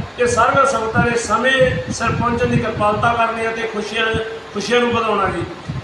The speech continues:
ਸੋ ਦਾਸ ਦਾ ਨੰਬਰ ਹੈ ਨੜਿਨਵੇਂ ਇੱਕ ਸੌ ਤਰਵੰਜਾ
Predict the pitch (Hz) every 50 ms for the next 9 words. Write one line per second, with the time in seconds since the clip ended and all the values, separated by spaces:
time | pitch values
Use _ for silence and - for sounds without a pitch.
0 | - - - - - 240 240 247 254 254 254 247 247 - 208 202 208 208 208 -
1 | 254 247 247 247 233 220 233 240 247 247 247 240 247 240 233 185 175 190 202 226
2 | 233 233 233 - 240 240 240 240 226 196 202 202 202 214 233 233 233 233 233 233